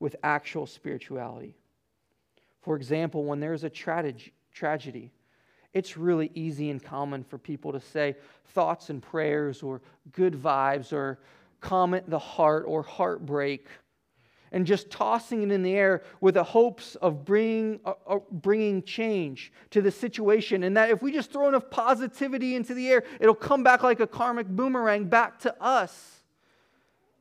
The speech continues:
And we say things in hopes that it manifests some changes, meaning that we say things that sound spiritual, that sound good, like tongues, which Paul will get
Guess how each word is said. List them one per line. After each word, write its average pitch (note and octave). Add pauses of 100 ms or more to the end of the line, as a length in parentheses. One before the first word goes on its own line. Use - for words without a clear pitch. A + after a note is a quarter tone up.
(800)
And A3+
we A#3+
say C#4
things A#3
in G#3
hopes A#3
that A3
it G3+
manifests A3
some G3
changes, A#3+ (1500)
meaning B3+
that A3
we G#3+
say B3
things E3+ (1080)
that -
sound B3+
spiritual, - (420)
that G#3
sound B3
good, A3 (160)
like D3+
tongues, G3
which D3
Paul D3+ (220)
will F#3+
get G3+